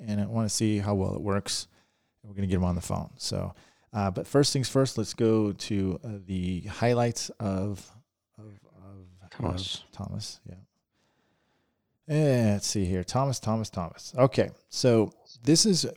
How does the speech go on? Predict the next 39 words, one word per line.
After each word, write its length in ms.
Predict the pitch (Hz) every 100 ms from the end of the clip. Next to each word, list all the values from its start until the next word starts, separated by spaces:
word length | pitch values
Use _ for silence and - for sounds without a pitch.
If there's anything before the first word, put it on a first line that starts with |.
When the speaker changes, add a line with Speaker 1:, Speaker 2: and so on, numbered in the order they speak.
| _ _
Speaker 1:
he, 300 | - 147 160
he 200 | 135 131
wants 320 | 135 143 180 -
to 80 |
basically 600 | 175 110 143 - 143 151
call 300 | 135 - 123 120
it 160 | 95
a, 260 | 123 104 110
a 80 | 98
dive 440 | 101 101 113 107
into 720 | 135 107 101 - 104 95 95
the 80 | 101
Stanliner 560 | - 101 98 92 92 92
tools. 240 | 95 92
Uh, 340 | 101 - 139 - -
it's, 180 | 117 -
uh, 80 | - -
it's 260 | 165 - - - _ _ -
gonna 140 | 208
be 100 | 180
very 260 | 117 147 135
hard 360 | - 120 117
to 60 | 104
train 400 | - 117 104 98 -
every 460 | 113 120 104 113
individual 800 | 107 101 98 92 92 90 87 87 -
on 420 | 98 90 85 82 - _ _ _ _ _ _ -
each 280 | 120 - -
tool, 540 | 110 104 98 95 92 _ _ _ _ _ _ _ _ -
you 100 | 110
know, 240 | 104 98 - 180 180
uh, 300 | - 101 104
for 300 | - 117 104
a 40 |
very 260 | 95 110 98
long 220 | 95 95
amount 260 | 92 90
of 60 | 87
time. 380 | - 92 87